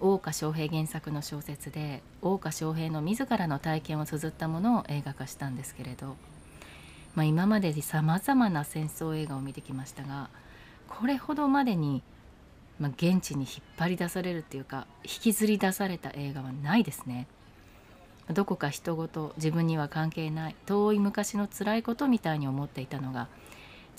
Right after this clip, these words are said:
「違うぞ、こっち来いよ、これ見てみろ、これが現実にあったことなんだぞ」と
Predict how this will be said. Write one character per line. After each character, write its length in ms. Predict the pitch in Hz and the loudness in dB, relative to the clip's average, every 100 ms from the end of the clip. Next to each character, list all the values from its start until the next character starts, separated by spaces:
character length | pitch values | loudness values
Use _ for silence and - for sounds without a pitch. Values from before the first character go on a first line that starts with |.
| - | -4
「違 60 | 139 135 | -2 -2
う 20 | |
ぞ、 260 | 147 151 170 - - - - | -2 -2 -4 -12 -20 -20 -16
こ 100 | - - | -12 -6
っ 20 | |
ち 140 | - | -4
来 180 | - 147 | -2 -2
い 60 | 135 | -2
よ、 140 | 120 - - | -4 -10 -8
こ 120 | - | 0
れ 100 | 147 | 4
見 140 | 160 | 4
て 120 | - 151 | 4 2
み 120 | 143 | 0
ろ、 160 | 135 - - - - | -2 -8 -16 -20 -8
こ 60 | - | 2
れ 100 | 185 | 4
が 80 | 185 | 4
現 280 | 175 190 208 | 4 4 4
実 220 | 208 214 | 2 4
に 100 | 220 | 4
あ 60 | |
っ 40 | 226 | 4
た 100 | 185 | 0
こ 120 | 185 | 0
と 120 | 202 | 2
な 140 | 208 196 | 2 2
ん 80 | |
だ 100 | 175 | 0
ぞ」 140 | 160 175 | -2 -2
と 240 | 156 139 | -2 -4